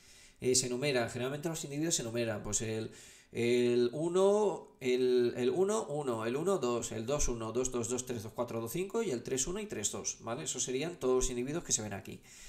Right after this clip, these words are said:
Entonces va de arriba abajo, arriba serían los padres, bueno, los abuelos,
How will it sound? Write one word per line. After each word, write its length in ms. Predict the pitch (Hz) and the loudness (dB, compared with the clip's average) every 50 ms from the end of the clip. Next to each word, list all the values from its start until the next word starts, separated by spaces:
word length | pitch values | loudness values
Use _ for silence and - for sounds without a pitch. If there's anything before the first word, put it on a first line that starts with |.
| - - - - - | -18 -18 -20 -20 -14
Entonces 280 | - - 123 110 113 101 | -8 -6 -4 -2 0 0
va 80 | 131 139 | 0 0
de 220 | 143 143 139 131 | 2 2 2 2
arriba 320 | 127 123 131 135 143 143 | 2 2 0 0 0 0
abajo, 360 | 127 120 127 123 - - 107 107 | 0 0 -2 -4 -6 -8 -8 -6
arriba 300 | 107 117 117 120 131 120 | -4 -4 -2 -2 0 -2
serían 280 | 123 120 123 127 131 | 0 0 -2 -2 -2
los 100 | 143 - | -2 -4
padres, 640 | - - 170 180 175 175 185 190 202 208 233 247 - | -2 -2 -2 -2 0 0 0 0 -2 -2 -4 -8 -12
bueno, 200 | - 123 120 113 | -10 -10 -8 -6
los 100 | 107 - | -6 -4
abuelos, 480 | - 117 131 151 165 180 196 214 214 | -2 -2 0 2 2 2 0 0 -2